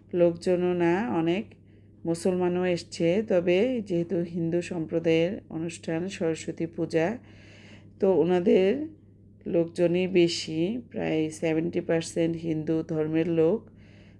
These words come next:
আর থার্টি পার্সেন্টের মতো মুসলমান ধর্মের লোক এসছেন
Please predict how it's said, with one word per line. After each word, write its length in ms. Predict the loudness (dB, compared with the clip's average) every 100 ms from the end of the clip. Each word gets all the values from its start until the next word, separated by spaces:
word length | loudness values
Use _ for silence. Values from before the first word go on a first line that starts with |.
| -8
আর 200 | -2 0 -2
থার্টি 320 | -2 -4 -4
পার্সেন্টের 720 | -2 -2 -2 -4 -2 0 0 0
মতো 380 | -2 -4 -2 0 0 -4 -12 -20 -20 -12 -4
মুসলমান 580 | -4 0 0 2 2 2
ধর্মের 460 | 0 0 0 0 2
লোক 220 | 2 2 -2
এসছেন 460 | -12 -12 -4 -2